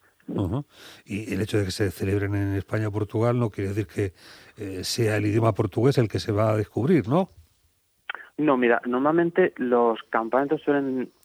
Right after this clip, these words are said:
Speaker 2: suelen demandar dos tipos de, de perfiles, ¿no? El anglófono y el francófono.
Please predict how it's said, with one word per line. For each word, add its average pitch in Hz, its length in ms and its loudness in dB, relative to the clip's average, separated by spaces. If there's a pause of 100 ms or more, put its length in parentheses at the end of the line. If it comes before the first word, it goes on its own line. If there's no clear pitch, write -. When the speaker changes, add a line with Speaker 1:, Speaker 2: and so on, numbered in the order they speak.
(380)
Speaker 2:
suelen 165 280 2
demandar 143 520 0
dos 127 240 0
tipos 101 340 -4
de, 95 460 0
de 98 240 -6
perfiles, 101 560 -4
¿no? 110 260 -4
El 113 140 2
anglófono 131 680 2
y 107 60 -2
el 92 80 -8
francófono. 85 800 -6